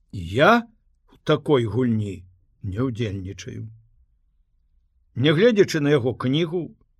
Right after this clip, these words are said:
я паважаю Гукана. Чалавек ваяваў добра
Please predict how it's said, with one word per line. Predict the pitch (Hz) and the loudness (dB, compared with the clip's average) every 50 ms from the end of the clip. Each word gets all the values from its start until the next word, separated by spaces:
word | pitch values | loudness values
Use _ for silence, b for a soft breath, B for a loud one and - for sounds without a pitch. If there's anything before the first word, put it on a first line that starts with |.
| _ _ _ _ _ _ _ _ _ | _ _ _ _ _ _ _ _ _
я | - 104 90 90 98 107 110 127 139 160 | -16 -14 -12 -8 -6 -2 0 2 2 0
паважаю | - - - 170 175 156 147 180 196 214 160 107 98 110 123 120 123 123 120 120 113 117 117 110 | 0 0 2 4 4 6 6 4 4 4 2 0 -2 -2 0 0 0 0 0 0 -2 -2 -4 -4
Гукана. | 110 113 92 104 120 117 113 117 - 123 117 113 113 110 107 110 110 - _ _ _ _ _ _ _ _ _ _ _ _ | -6 -8 -8 -6 -6 -8 -8 -8 -10 -8 -8 -8 -8 -10 -10 -12 -16 -20 _ _ _ _ _ _ _ _ _ _ _ _
Чалавек | _ - - 120 135 170 233 269 247 - 139 | _ -10 -6 -2 0 2 2 2 2 2 0
ваяваў | 139 143 131 135 143 151 170 160 143 110 | 0 2 2 2 4 4 4 2 2 0
добра | 131 131 123 113 113 107 107 | -2 -4 -4 -6 -8 -10 -10